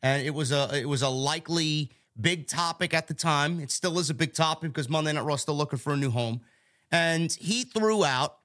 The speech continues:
you know, Warner Brothers Discovery may be in the running, which they are, to nab the T V or grab the T V rights for Monday Night Raw.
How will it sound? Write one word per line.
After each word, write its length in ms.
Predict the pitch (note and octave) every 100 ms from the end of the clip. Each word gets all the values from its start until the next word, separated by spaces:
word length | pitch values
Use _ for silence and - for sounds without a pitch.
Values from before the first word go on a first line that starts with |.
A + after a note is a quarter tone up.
| _ _ _ _ _
you 100 | D3
know, 100 | D#3
Warner 360 | D3+ D3+ F#3+ G3
Brothers 260 | E3+ E3+ D3
Discovery 580 | E3+ - C#3+ B2 D3
may 300 | D3+ C#3+ E3
be 240 | F3 D#3+ F3+
in 200 | E3+ F3+
the 80 | E3+
running, 380 | B2+ G#2+ D3+
which 220 | C#3 - G#3
they 140 | A3+
are, 340 | A2 G2 C#3 - _ _ _ _ _ _
to 500 | - F3+ F3 E3 D#3 -
nab 460 | E3 F3+ G#3 F3
the 80 | D#3
T 240 | - G3+
V 160 | E3 F3+
or 160 | D#3+ C3+
grab 260 | F3+ G3
the 60 | D#3+
T 160 | G3
V 140 | E3+ F3
rights 440 | D3+ D#3+ - - -
for 240 | F3 F3
Monday 320 | E3+ F#3 F3+ F3+
Night 160 | F3+
Raw. 240 | F3 G#2